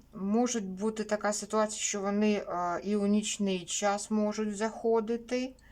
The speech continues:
але н-, ми з ними повинні впоратися. З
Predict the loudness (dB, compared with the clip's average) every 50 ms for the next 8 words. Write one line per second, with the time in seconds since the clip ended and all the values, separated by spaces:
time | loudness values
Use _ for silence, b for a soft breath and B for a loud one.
0 | B B B B B B B B B B -8 -4 -2 0 2 2 2 2 2 2
1 | 0 -2 -4 -6 -8 -8 -10 -10 -10 -10 -10 -8 -4 -2 2 2 2 2 2 2
2 | 4 4 2 2 0 -2 -2 0 2 4 4 4 2 0 -2 -6 -4 -2 0 2
3 | 0 0 -2 -4 -6 -6 -6 -4 -4 -2 -4 -4 -4